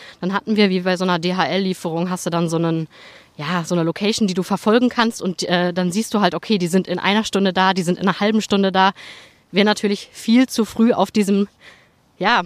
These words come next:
Rastplatz in Langendreher in Bochum gestanden. <laughs> Kein schöner Ort. Ich glaub, während der Zeit, wo wir gewartet haben, haben wir zwei Drogendeals gesehen. <laughs>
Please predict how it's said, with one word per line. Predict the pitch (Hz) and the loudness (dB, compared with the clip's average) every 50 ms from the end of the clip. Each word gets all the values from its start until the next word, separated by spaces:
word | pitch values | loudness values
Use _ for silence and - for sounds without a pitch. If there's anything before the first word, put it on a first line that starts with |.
| 165 - | -6 -6
Rastplatz | - 185 - - - - 254 262 - - | -4 -4 -4 -4 -2 0 0 0 2 2
in | 202 | 2
Langendreher | 226 196 233 247 240 185 165 170 185 202 220 | 2 2 2 2 2 0 2 0 2 2 2
in | 196 220 185 | 0 0 -2
Bochum | 214 247 - - 196 185 180 | -2 -2 0 0 0 2 2
gestanden. | 180 185 - - 190 180 180 190 - 254 320 - - - - | 0 -2 0 0 0 0 0 -2 -6 -6 -6 -6 -8 -4 -2
<laughs> | 233 214 196 - - 202 180 - - - - - - - - - _ | -2 -2 -2 -2 -4 -6 -6 -6 -12 -18 -18 -18 -18 -18 -20 -20 _
Kein | - - 214 269 | -4 -2 -2 -2
schöner | - - 254 233 214 - | -2 -2 0 0 0 2
Ort. | 175 190 254 - - | 2 2 2 2 0
Ich | - | -4
glaub, | - 214 214 - | -4 -4 -4 -2
während | - 202 214 220 226 - | -2 -2 0 0 -2 -4
der | 202 202 - | -4 -8 -4
Zeit, | - 226 226 - - | -4 -4 -4 -2 -4
wo | 202 185 | -2 -2
wir | 196 | 0
gewartet | 185 196 180 208 233 - 247 - - | 0 0 2 0 0 -2 -4 -6 -4
haben, | 247 233 240 220 | -2 -2 -2 0
haben | 214 214 202 | 0 -2 0
wir | 196 202 202 208 196 - _ _ - - - - - - - - | 0 0 0 0 -2 -6 _ _ -20 -20 -20 -20 -20 -20 -20 -20
zwei | _ - - 165 214 262 | _ -2 0 0 0 0
Drogendeals | 262 - 294 294 294 302 277 277 294 302 - - | -2 -2 -2 0 0 0 0 0 -2 -2 -4 -4
gesehen. | - 302 285 302 302 320 359 403 - - - - 233 - - | -6 -4 -2 -2 -2 -2 -2 -2 -2 -4 -4 -4 -6 -2 0
<laughs> | 240 226 262 | 0 0 2